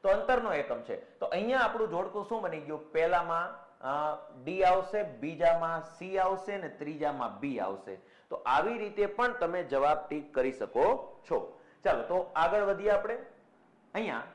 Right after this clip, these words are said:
આપણે ધોરણ નવ, પ્રકરણ આઠ, ગતિના જેટલા પણ પ્રશ્નો આપણી પરીક્ષા માટે જરૂરી હતા, બહુ નાનું એવું ચેપ્ટર છે, પણ મજા આવી, ઘણું બધું નવું જાણવા મળ્યું આપણને.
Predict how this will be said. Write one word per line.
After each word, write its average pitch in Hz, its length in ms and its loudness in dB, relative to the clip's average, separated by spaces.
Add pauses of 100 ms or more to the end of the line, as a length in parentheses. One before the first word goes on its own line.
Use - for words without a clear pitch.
(140)
આપણે 139 340 2 (280)
ધોરણ 190 360 4
નવ, 208 420 2
પ્રકરણ 180 440 4 (300)
આઠ, 151 540 -2
ગતિના 165 520 0 (100)
જેટલા 190 280 2
પણ 226 200 -2
પ્રશ્નો 180 340 -4
આપણી 196 280 -2
પરીક્ષા 208 480 0
માટે 220 260 -2
જરૂરી 147 440 -4
હતા, 104 240 -6 (100)
બહુ 185 120 -2
નાનું 185 280 0
એવું 180 200 2
ચેપ્ટર 147 300 -2
છે, - 160 -10 (320)
પણ 190 260 -2
મજા 180 220 2
આવી, 127 140 4
ઘણું 160 300 -2
બધું 160 160 0
નવું 151 220 -2
જાણવા 120 300 -2
મળ્યું 151 260 -2
આપણને. 92 340 -10